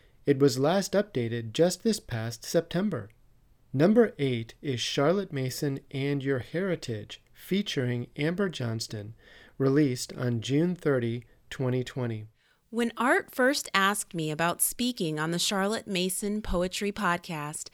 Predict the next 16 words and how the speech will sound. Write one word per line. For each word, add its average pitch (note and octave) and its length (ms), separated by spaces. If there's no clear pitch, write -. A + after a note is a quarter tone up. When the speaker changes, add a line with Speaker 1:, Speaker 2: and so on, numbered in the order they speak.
Speaker 2:
I A#3 300
was F#3+ 240
excited - 960
at F#3 140
the - 120
opportunity A3+ 760
to G3 100
share G#3 540
with G3 160
a F#3+ 60
community A#3 1080
I G3 220
have F#3 240
loved F3+ 520
for - 220
years. D#3 800